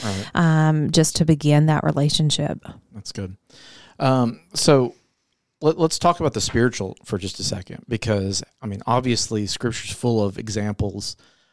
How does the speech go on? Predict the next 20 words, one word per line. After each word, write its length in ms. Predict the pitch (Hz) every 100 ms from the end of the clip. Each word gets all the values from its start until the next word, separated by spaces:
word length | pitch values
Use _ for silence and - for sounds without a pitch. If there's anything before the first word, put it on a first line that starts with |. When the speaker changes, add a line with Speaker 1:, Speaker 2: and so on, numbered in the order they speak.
| _
Speaker 1:
about 260 | 117 107 101
the 80 | 113
importance 560 | 101 - 127 117 101
of 120 | 101 98
having 500 | 107 104 104 98 - _
people 280 | 120 113 113
in 160 | 107
your 140 | 107 101
life 560 | 98 95 92 90 - _ _
who 100 | -
Speaker 2:
Mm-hmm. 200 | 156 160
Speaker 1:
can 100 | 156 95
help 160 | 110
make 200 | 101 107
you 100 | 110
better. 420 | 90 101 98 92 104 _ _ _ _ -
And 160 | 120
so 540 | - 120 110 104 - -
whether 320 | - 139 147 143
it's 340 | 113 -